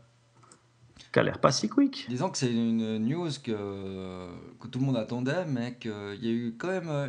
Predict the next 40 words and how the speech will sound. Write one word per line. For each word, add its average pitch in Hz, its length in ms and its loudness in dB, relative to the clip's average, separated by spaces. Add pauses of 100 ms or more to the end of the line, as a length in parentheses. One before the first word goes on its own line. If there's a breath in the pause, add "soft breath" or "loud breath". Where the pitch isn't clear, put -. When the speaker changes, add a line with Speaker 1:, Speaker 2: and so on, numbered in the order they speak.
Speaker 2:
une 135 100 -4
ou 147 80 -2
deux 139 100 0
bonnes 127 220 0
surprises 135 540 -2
en 113 80 0
plus. 147 320 -6
Donc, 107 240 -6
euh, 101 200 -6 (840 soft breath)
c'est - 160 -6
la, 113 320 2
c'est 117 160 -2
Adobe, 123 380 2
hein, 117 120 -2
qui 127 120 -6
nous 110 120 0
fait 113 200 -6
ce 117 140 -4
petit, 113 340 -6
euh, 98 280 -10
cette - 220 -16
petite - 140 -20
surprise 117 500 -4
avec 101 240 -6
une 104 80 -8
mise 107 180 -2
à 110 120 0
jour, 107 360 -4
euh, 95 260 -8 (680)
de 98 140 -6
la 90 360 -6
C 98 200 -8
S 95 100 -8
six. - 440 -6 (1200 soft breath)
Donc 104 160 -6
avec 104 240 -4
entre 113 240 -2
autres, 117 340 -4
euh, 98 240 -8
Photoshop 117 640 -4